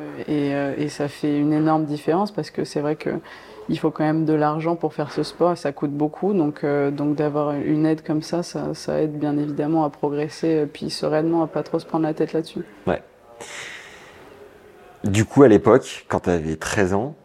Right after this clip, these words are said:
Speaker 2: c'est tes parents qui t'ont aidé à signer le contrat avec asics ou comment, co-, comment on gère quand on est aussi jeune ?
Speaker 1: Eh bah, à treize ans, je crois que j'avais déjà mon agent avec lequel je suis encore,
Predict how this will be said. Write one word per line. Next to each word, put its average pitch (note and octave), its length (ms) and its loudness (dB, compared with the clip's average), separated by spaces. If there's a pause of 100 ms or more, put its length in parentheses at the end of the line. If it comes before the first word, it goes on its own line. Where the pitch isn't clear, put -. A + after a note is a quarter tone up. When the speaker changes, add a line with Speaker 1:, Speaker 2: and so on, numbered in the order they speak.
(120)
Speaker 2:
c'est E2+ 800 2
tes F#2 100 -2
parents A#2+ 280 -4
qui - 140 -10
t'ont A2+ 180 0
aidé G#2+ 180 4
à G#2 80 2
signer G2+ 260 0
le G2 60 0
contrat G2 320 -6
avec F#2 240 -2
asics G2 380 0
ou G#2 120 -4
comment, F2+ 380 0 (220)
co-, G2 160 0
comment B2 240 2
on A2+ 80 2
gère A2 240 4
quand - 120 -2
on F#2+ 60 0
est F#2 60 -2
aussi G2 180 -8
jeune ? G#2 240 0 (640)
Speaker 1:
Eh F#3+ 120 2
bah, E3 180 4
à E3+ 100 4
treize G3+ 500 0
ans, A#3 200 4
je G3 120 2
crois A3 280 -2
que A3+ 140 -10
j'avais E3 260 2
déjà F#3 380 2
mon F3 240 4
agent F3 320 2
avec E3 260 0
lequel D#3+ 320 0
je E3+ 140 0
suis D#3+ 220 -2
encore, G#3 400 2